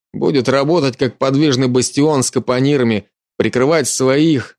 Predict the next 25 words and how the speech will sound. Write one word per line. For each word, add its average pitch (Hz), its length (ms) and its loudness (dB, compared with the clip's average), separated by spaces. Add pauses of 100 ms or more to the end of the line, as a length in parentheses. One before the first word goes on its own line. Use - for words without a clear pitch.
да 117 140 2
траншеи 139 580 0
от 120 180 -2
мусора 117 400 0
чистить. - 560 -4 (500)
А 160 180 0
ну, 233 160 4
покойнички, 151 640 0
в 123 100 2
ружьё!» 143 640 2 (1040)
Ободрённые 196 680 2
точным 175 500 0
попаданием 151 520 0
чемодана, 165 760 0 (220)
в - 80 -20
траншею 131 720 0
полезли 127 600 -2
французы. 107 840 -2 (600)
Небольшая 170 680 0
разведывательная 123 720 0
группа, 135 340 0
вооружённая 117 560 0
гранатами 135 580 0
и 123 60 2
кинжалами, 113 800 -2